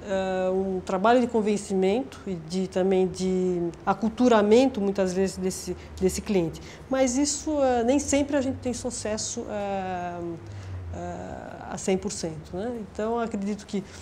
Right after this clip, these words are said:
a gente tem essa dificuldade de ter os bons clientes, né? De ter os bons clientes que possam entender e, e, e também a,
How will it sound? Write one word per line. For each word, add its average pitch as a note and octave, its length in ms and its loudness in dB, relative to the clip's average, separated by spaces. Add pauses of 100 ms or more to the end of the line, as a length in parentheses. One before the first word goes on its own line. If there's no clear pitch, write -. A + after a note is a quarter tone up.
(640)
a G3 80 -4
gente G3+ 200 4
tem A3+ 140 4
essa A3+ 160 0
dificuldade F#3+ 520 -2
de F#3 40 -2
ter - 180 0
os G#3+ 120 4
bons F#3 260 0
clientes, G3 540 -4
né? B3+ 160 -2 (280)
De E3 300 -6 (220)
ter F3+ 100 -4
os E3 80 -4
bons E3+ 240 -6
clientes E3+ 300 -10
que - 100 -16
possam F3+ 400 -4 (100)
entender F3 680 0
e, D#3+ 280 -4
e, F3 300 -8
e E3 100 -12
também F3+ 260 -2
a, E3 360 -6